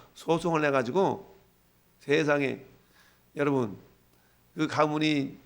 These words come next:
재산이 한 일 조 이렇게 유산이 상속이 됐나 보죠? 어, 일 조 유산 상속되면 세금은 얼마야? 어찌하든 그랬는데 아들한테 많이 갔는가 봐. 그러니까 요걸 못 보는 거야.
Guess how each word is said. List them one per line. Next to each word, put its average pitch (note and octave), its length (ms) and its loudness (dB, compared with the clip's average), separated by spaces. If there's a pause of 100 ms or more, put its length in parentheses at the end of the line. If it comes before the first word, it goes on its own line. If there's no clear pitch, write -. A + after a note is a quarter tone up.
(180)
재산이 C#3+ 400 0
한 C#3+ 160 0
일 C#3+ 220 -4
조 D3 560 0
이렇게 C3 500 -4 (1120)
유산이 C#3 340 -2
상속이 D#3+ 320 -4
됐나 C#3 240 0
보죠? C3 320 -4 (720)
어, G#2 300 -18
일 C3 120 -6
조 C#3 160 0
유산 C3 240 0
상속되면 C3 640 -4
세금은 C3+ 400 -2
얼마야? D3 420 -2 (380)
어찌하든 C#3+ 340 -2
그랬는데 C#3+ 680 -2 (300)
아들한테 D#3 460 0
많이 B2+ 280 -4
갔는가 A#2+ 400 -6
봐. G2 400 -14 (480)
그러니까 D#3+ 500 -2 (500)
요걸 E3+ 200 6
못 D#3 160 0
보는 D#3+ 220 -2
거야. B2 220 -2